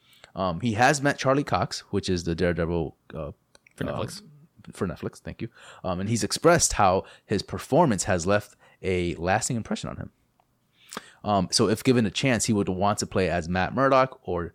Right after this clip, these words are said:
Speaker 1: uh, dir-, dir-, direct the game in some way, shape, or form. Uh, he would love to, uh, the challenge as portraying someone that is not sighted. Um, and this is, there's obviously, there's no current plans for a Daredevil game at the moment, but this is him just kind of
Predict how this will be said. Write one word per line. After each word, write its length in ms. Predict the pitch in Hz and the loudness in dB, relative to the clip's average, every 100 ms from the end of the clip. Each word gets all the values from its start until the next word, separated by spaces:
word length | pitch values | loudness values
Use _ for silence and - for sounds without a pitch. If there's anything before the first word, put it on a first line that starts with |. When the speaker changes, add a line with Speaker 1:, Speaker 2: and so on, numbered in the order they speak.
| _ - | _ -12
Speaker 1:
uh, 100 | 82 | -10
dir-, 220 | - 87 - | -4 -4 -2
dir-, 240 | - 87 - | -2 0 0
direct 300 | 95 87 87 | -2 0 0
the 60 | 90 | -4
game 320 | 85 82 76 - | -4 -4 -6 -10
in 100 | 80 | -8
some 360 | - 82 80 82 | -4 -4 -6 -6
way, 300 | 80 78 71 | -6 -6 -8
shape, 260 | 80 73 | -8 -8
or 80 | - | -10
form. 360 | - 101 73 - - - - | -2 0 0 -6 -20 -20 -6
Uh, 160 | 78 76 | -2 0
he 140 | 117 | 2
would 160 | 98 95 | 2 4
love 240 | 107 120 | 4 4
to, 180 | 113 92 - | 0 -2 -2
uh, 100 | 98 | -2
the 100 | 90 | -2
challenge 600 | - 113 107 107 101 - - - - - | 2 4 4 2 -2 -8 -12 -20 -10 2
as 320 | 92 90 90 | 4 4 0
portraying 400 | 107 - 104 98 | -2 0 0 0
someone 240 | 98 92 | 0 0
that 160 | 87 80 | 0 -2
is 120 | 82 | -2
not 200 | 82 - | -4 0
sighted. 480 | 113 110 107 107 - - - | 4 4 4 2 0 -16 -12
Um, 260 | 95 95 85 | -2 0 2
and 140 | 90 | 0
this 160 | 95 - | 0 2
is, 200 | 92 - | 0 -4
there's 200 | - 90 | -4 -4
obviously, 340 | 95 95 101 82 | 0 0 0 -2
there's 200 | 87 95 | 0 0
no 140 | 87 | -2
current 280 | - 90 - | -2 -4 -2
plans 300 | 120 104 92 | 0 0 2
for 180 | 110 98 | 2 2
a 140 | 85 - _ _ _ | 0 -8 _ _ _
Daredevil 380 | 101 87 87 85 | -2 0 -2 -2
game 240 | 107 95 | 0 0
at 100 | 87 | 0
the 60 | 101 | 0
moment, 340 | 107 101 90 | 2 0 -2
but 220 | 92 87 | -2 0
this 140 | 90 92 | 0 -2
is 140 | 87 | -2
him 140 | 98 85 | -2 -2
just 220 | 87 - | -4 -4
kind 180 | 87 82 | -2 -2
of 240 | 82 | -4